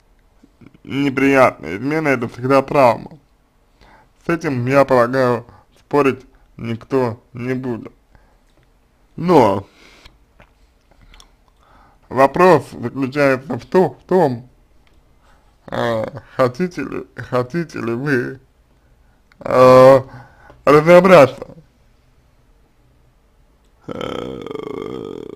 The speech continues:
почему, э, так случилось, из-за чего так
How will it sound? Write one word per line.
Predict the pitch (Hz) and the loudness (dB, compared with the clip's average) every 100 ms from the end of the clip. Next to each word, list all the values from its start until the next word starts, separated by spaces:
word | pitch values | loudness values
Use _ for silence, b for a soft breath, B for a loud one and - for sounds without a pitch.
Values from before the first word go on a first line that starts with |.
| - 50 50 - _ _ - | -20 -20 -20 -20 _ _ -6
почему, | 143 - 170 156 113 - - _ _ - - | -4 -2 -2 0 -2 -8 -18 _ _ -20 -18
э, | 131 - 120 123 123 113 104 - 127 127 | -18 -10 -6 -2 -2 -4 -8 -14 -10 0
так | 131 113 | 0 0
случилось, | - 135 127 - 123 - - _ _ _ _ _ _ _ _ _ _ _ _ _ _ _ _ _ _ _ | -6 -6 -6 -8 -8 -8 -16 _ _ _ _ _ _ _ _ _ _ _ _ _ _ _ _ _ _ _
из-за | - - 160 165 | -8 -6 -2 -4
чего | - 180 170 127 101 98 _ - | -2 0 4 4 2 -6 _ -6
так | - 151 160 | 2 2 2